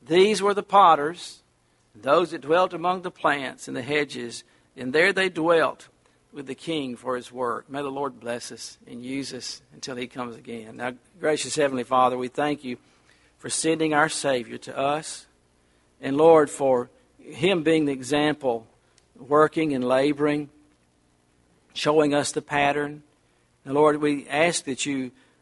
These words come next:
would equip us, and may we work according to your divine master plan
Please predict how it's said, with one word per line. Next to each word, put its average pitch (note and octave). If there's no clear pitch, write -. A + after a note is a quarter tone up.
would A#2+
equip F3
us, B2+
and C3+
may D3
we D3
work D#3+
according F3
to C#3+
your C#3+
divine D3
master D3
plan A2+